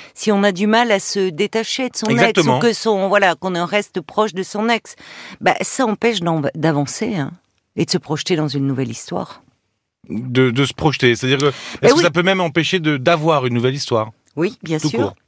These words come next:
Speaker 2: Ah ouais.
Speaker 1: Ben, inconsciemment, ça peut être aussi une protection, parce qu'on a souffert d'une rupture. Rester proche de cet autre, de cet ex, c'est aussi une façon de ne pas retomber amoureux, et donc de se protéger de la rupture,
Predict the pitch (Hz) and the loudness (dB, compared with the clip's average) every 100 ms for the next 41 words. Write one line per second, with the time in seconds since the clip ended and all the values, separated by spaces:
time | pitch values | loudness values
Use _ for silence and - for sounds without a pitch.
0 | _ - 143 113 - _ - - - - | _ -4 -2 -2 -4 _ -18 -18 -20 -18
1 | - 226 - _ - 277 302 330 - 262 | 0 0 0 _ 0 2 2 0 2 2
2 | 294 320 262 - 240 247 233 - - 277 | 2 0 -2 2 0 0 -4 -4 -2 -2
3 | - 208 214 214 - 269 277 220 - 214 | 2 0 0 -4 -4 -2 -2 -2 -4 -4
4 | - 240 226 214 - 220 - 214 196 151 | 0 2 2 -2 -6 -8 -2 0 2 0
5 | 175 170 170 - - 254 285 240 147 139 | -2 0 -2 -4 -4 -2 -2 -2 -4 -6
6 | _ _ _ _ - 170 233 - 240 - | _ _ _ _ -6 0 0 2 -4 -4
7 | - 226 214 - - 175 - 170 226 269 | -2 0 0 -2 -4 -4 -2 -2 -2 -4
8 | - 170 160 - 180 - 247 - - 185 | -6 -6 -6 -4 -4 -2 -2 -4 -4 -4
9 | - - 220 208 185 - 240 226 180 196 | -4 -4 -4 -2 -4 -2 -2 -2 0 0
10 | 190 185 180 180 180 196 254 247 - 175 | -2 -2 -2 0 0 0 -2 0 -2 -2
11 | 190 170 185 - 202 - 190 226 220 202 | -4 -6 -10 -4 -4 -2 -2 -2 0 -2
12 | 190 - 180 170 | -4 -10 -12 -12